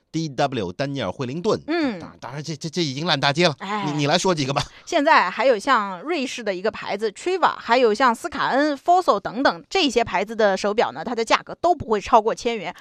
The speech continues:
Speaker 2: 而且都挺时尚、挺漂亮的。
Speaker 1: 性价比高，
Speaker 2: 嗯。
Speaker 1: 啊，而且呢，呃，不会超过千元的价格，也不会让你去作为收藏品的，
Speaker 2: 哎。哎，
Speaker 1: 是吧？
Speaker 2: 就是。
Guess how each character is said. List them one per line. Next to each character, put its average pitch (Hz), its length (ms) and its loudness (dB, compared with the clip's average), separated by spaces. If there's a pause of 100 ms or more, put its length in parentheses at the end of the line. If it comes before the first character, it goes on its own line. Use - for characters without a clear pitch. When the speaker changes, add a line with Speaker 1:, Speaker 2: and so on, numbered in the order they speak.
(120)
Speaker 2:
而 208 160 -4
且 - 260 -12
都 269 160 0
挺 208 220 -12
时 - 160 -12
尚、 196 160 2
挺 190 160 -10
漂 202 220 6
亮 170 120 0
的。 170 120 -2
Speaker 1:
性 151 180 -2
价 135 140 4
比 101 120 -4
高， 120 360 2
Speaker 2:
嗯。 302 160 2
Speaker 1:
啊， 64 180 -10
而 139 100 -2
且 135 120 -2
呢， 117 180 -6 (300)
呃， - 80 -18 (220)
不 120 100 -12
会 143 120 -4
超 131 140 -10
过 135 100 -6
千 147 200 -8
元 113 120 -8
的 110 80 -10
价 110 160 -10
格， 80 200 -12
也 92 160 -8
不 110 200 -8
会 190 140 -4
让 147 180 -4
你 85 60 -14
去 107 160 -14
作 104 160 -10
为 92 80 -10
收 110 160 -10
藏 95 160 -12
品 92 80 -18
的， - 80 -16
Speaker 2:
哎。 - 20 -14
哎， - 60 -16
Speaker 1:
是 226 80 -2
吧？ 131 120 0
Speaker 2:
就 170 100 -12
是。 - 60 -18